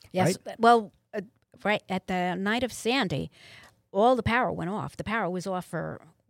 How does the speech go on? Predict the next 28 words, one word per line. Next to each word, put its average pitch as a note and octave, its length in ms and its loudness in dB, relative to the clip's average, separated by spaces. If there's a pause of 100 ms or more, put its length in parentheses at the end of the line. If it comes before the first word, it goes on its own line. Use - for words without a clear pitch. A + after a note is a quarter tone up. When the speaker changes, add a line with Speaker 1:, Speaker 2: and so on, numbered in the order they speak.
(140)
Speaker 1:
weeks. G#3+ 400 -8
I F#3 100 -2
know F3+ 200 2
Speaker 2:
Right. F3 100 -4
Speaker 1:
with F#3 240 -4
me, G3 460 -2
it F3 100 -6
was F3 160 -10
three F3+ 220 -6
weeks - 520 -12
that C#3+ 120 -6
it - 40 -14
was D3+ 120 -8
off. - 320 -14 (440)
Speaker 2:
Yeah, - 60 -16
Speaker 1:
So F3 220 2
Speaker 2:
I - 40 -2
Speaker 1:
there F3+ 180 2
was F3+ 120 0
Speaker 2:
remember. F#3+ 140 0
Speaker 1:
really G#3 260 2
no F3+ 440 2
electrical F#3+ 640 -2
issues F#3+ 600 -2
then. F#3+ 400 2 (220)
Speaker 2:
Yeah. G2+ 260 -2 (500)
Speaker 1:
But, F3 240 -4 (100)
uh, F3 220 -4